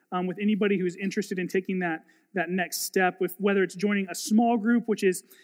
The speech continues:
eight to fifteen people who gather on a weekly basis for Bible study and for prayer, uh, a D group, which is a smaller group of two to four people who meet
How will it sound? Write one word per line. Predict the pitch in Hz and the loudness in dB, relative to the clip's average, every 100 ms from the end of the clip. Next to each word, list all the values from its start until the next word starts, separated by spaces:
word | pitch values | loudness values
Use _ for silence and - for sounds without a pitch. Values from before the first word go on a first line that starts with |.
| _ | _
eight | - 240 254 | 4 4 2
to | |
fifteen | 240 247 - 254 220 | 0 0 4 4 6
people | 240 240 226 | 4 2 2
who | 202 | 2
gather | 180 208 214 220 214 208 - | 2 0 2 2 0 -2 -6
on | 214 | -2
a | 214 | 0
weekly | 196 220 214 202 | 2 0 0 0
basis | 214 220 - 233 - - | 0 0 0 -2 -4 -8
for | - 190 | -6 -4
Bible | 175 208 220 | -2 -2 -4
study | - 220 214 | -2 0 2
and | 202 | 0
for | 185 | -2
prayer, | - 233 226 226 226 - _ - | 0 2 4 2 0 -10 _ -8
uh, | - | -4
a | 190 | -2
D | 165 254 | 4 4
group, | 202 233 247 | 6 4 4
which | 220 - | 2 -2
is | 208 | -2
a | |
smaller | 185 - 233 240 233 | -2 2 4 4 2
group | 214 214 | 0 -2
of | - | 0
two | 247 | 2
to | 226 | 2
four | - 240 240 | 0 0 2
people | 233 247 240 247 233 | 2 2 4 6 4
who | 220 | 4
meet | 190 214 233 240 | 4 4 4 2